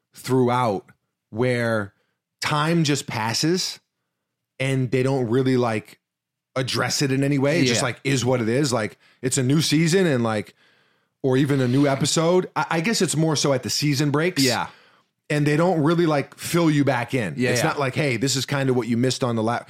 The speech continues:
Speaker 1: or, "This is not what you missed, but this is what was on the last one," and we'll kind of, you know, weave it in, like, careful, uh, upholstery.
Speaker 2: Yeah. So,
Speaker 1: Um,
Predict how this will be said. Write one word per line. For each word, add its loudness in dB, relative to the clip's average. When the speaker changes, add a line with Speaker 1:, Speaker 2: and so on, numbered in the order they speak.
Speaker 1:
or, -2
"This 0
is -2
not -4
what -6
you -4
missed, -4
but -6
this -2
is 0
what 0
was 0
on -2
the -2
last -2
one," 0
and 0
we'll 2
kind -4
of, -6
you -2
know, 0
weave -2
it 0
in, 0
like, -6
careful, -2
uh, -2
upholstery. -2
Speaker 2:
Yeah. -2
So, -4
Speaker 1:
Um, -2